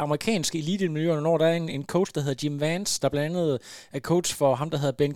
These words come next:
Canute, der bruger de her, øh, watt i løb utrolig meget. Så det, det er interessant at se, om det er også noget, der vinder indpas. Er der, er der nogen af dine, øh, løbekollegaer, der, der snakker lidt om det, eller er det, er det for nyt endnu til, I sådan, øh,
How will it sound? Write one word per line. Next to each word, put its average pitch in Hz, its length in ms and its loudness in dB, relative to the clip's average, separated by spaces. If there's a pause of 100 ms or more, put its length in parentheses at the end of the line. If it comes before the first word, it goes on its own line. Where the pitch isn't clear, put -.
Canute, 175 360 0 (180)
der 139 80 4
bruger 165 260 0
de 165 220 -2
her, 151 140 0 (160)
øh, 117 300 -2 (380)
watt 170 180 4
i - 80 -4
løb 156 260 4 (100)
utrolig 160 320 0
meget. 156 320 2
Så 156 140 0
det, 143 520 2
det 143 60 -2
er 143 100 2
interessant 185 320 -2
at 147 60 -4
se, - 200 0
om 143 80 -4
det 156 80 2
er 156 100 8
også - 120 -4
noget, 170 140 2
der 147 140 4 (360)
vinder 143 160 0
indpas. 156 540 0
Er 147 40 4
der, 135 100 0 (120)
er 151 60 -2
der 135 140 -2
nogen 202 160 0
af 160 60 -6 (100)
dine, 143 200 -2 (100)
øh, 127 160 0
løbekollegaer, 160 720 2
der, 123 460 2 (300)
der 135 100 -2
snakker 165 320 2
lidt 143 120 2
om 156 160 4
det, 131 100 2
eller 127 140 2
er 127 60 2
det, 123 300 -6
er - 40 0
det 147 140 -2
for 160 80 0
nyt 165 200 2
endnu 160 220 -2
til, 156 160 0
I 135 80 2
sådan, 151 240 -4
øh, - 60 -4